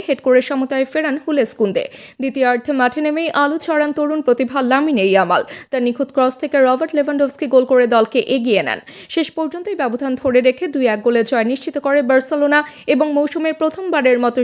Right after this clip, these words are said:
শীর্ষস্থান দখল করে। অন্যদিকে যোগ করার সময় ষষ্ঠ মিনিটে কর্নার থেকে হেডে গোল করে গাব্রিয়েল মাগালিয়াইস নিশ্চিত করেন আর্সেনালের দুই এক গোলের নাটকীয় জয়। এবার ক্রিকেটের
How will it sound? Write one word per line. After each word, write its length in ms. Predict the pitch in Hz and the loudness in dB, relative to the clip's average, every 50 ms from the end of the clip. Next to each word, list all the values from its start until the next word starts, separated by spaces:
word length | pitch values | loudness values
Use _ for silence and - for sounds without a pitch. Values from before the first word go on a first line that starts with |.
| - | -2
শীর্ষস্থান 520 | - 233 220 - 247 208 214 - - 247 214 202 214 | -2 -6 -4 -2 -2 -2 -2 -2 -2 -2 0 2 2
দখল 200 | 220 - 285 240 196 - | 2 2 0 -2 2 2
করে। 160 | 175 156 - - - - - - - 277 | 2 2 2 -2 -4 -12 -20 -10 -2 0
অন্যদিকে 340 | 311 349 370 - 254 208 277 392 349 - | 2 2 2 0 0 0 0 -2 0 0
যোগ 120 | - 285 285 - | 0 0 0 0
করার 200 | 285 269 269 269 - - | 0 0 0 0 -2 -4
সময় 220 | 285 277 269 269 262 - | -4 -2 -2 -4 -2 -2
ষষ্ঠ 220 | 294 285 277 - 349 320 | -4 -4 -2 -4 -6 -4
মিনিটে 260 | 302 277 277 269 294 277 - | -2 -2 -2 0 -2 -2 0
কর্নার 320 | 285 277 294 311 339 330 - - | 0 -2 -2 -2 -4 -6 -6 -8
থেকে 160 | 311 - 285 285 247 | -8 -4 -2 -2 -2
হেডে 180 | 277 233 240 233 240 | 2 0 0 4 4
গোল 120 | 240 226 226 226 | 2 2 4 4
করে 140 | 247 254 247 247 - - - - 269 | 4 4 4 2 -2 -14 -12 -2 2
গাব্রিয়েল 380 | 277 247 220 220 254 247 233 233 240 | 2 2 2 2 0 0 0 0 -2
মাগালিয়াইস 520 | 233 226 226 247 233 233 233 240 294 349 - - - - - | -4 -2 -2 -4 -4 -2 0 0 -2 -2 -4 -8 -16 -12 -6
নিশ্চিত 300 | 311 349 - - 311 269 247 | -4 -4 -4 -4 -6 -6 -4
করেন 280 | - 226 214 226 285 392 - 277 | 0 0 2 2 0 0 0 -2
আর্সেনালের 520 | 269 269 - 330 277 269 269 269 269 269 269 - - - - 254 | -2 -2 -2 -4 -4 -4 0 2 2 2 0 -2 -14 -12 -6 -4
দুই 100 | 294 285 269 254 | -2 2 2 2
এক 60 | 247 233 - | 0 2 2
গোলের 220 | 254 247 240 233 226 226 | 2 4 4 4 2 2
নাটকীয় 440 | 247 269 - 277 - - 214 190 180 190 - - | 0 0 0 -4 -6 -2 0 2 2 2 2 0
জয়। 240 | 214 170 - - - _ _ _ _ _ _ _ _ _ _ _ _ _ _ _ _ _ _ _ _ _ _ _ _ _ _ _ _ _ - 302 | 0 -2 -2 -4 -6 _ _ _ _ _ _ _ _ _ _ _ _ _ _ _ _ _ _ _ _ _ _ _ _ _ _ _ _ _ -8 -4
এবার 180 | 302 262 240 302 349 - - | 0 0 0 0 -2 -6 -8
ক্রিকেটের 400 | 320 330 - 240 190 220 196 | -8 -4 -4 -2 2 2 0